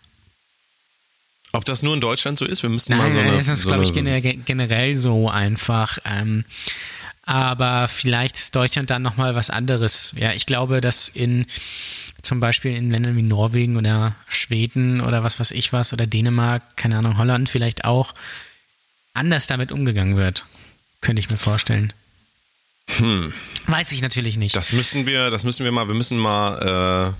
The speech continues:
Speaker 1: äh, einfach mal einen Roadtrip machen und
Speaker 2: Ja.
Speaker 1: das rausfinden.
Speaker 2: Red Dead Roadtrip.
Speaker 1: Ja, ja,
Speaker 2: Ja.
Speaker 1: Gesellschaft, ne?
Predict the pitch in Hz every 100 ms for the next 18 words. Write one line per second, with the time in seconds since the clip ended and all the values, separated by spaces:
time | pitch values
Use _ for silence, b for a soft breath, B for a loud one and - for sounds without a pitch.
0 | B B - 104 110 110 98 92 90 80
1 | 85 95 147 - 90 - 80 76 92 135
2 | B B B - 117 113 135 - 92 -
3 | - 120 135 160 131 131 131 - 98 -
4 | B B B B B B - - B B
5 | B B B B B B B B B B
6 | _ _ B B B B B B B B
7 | B - 120 123 110 110 113 104 123 139
8 | 135 104 - 104 113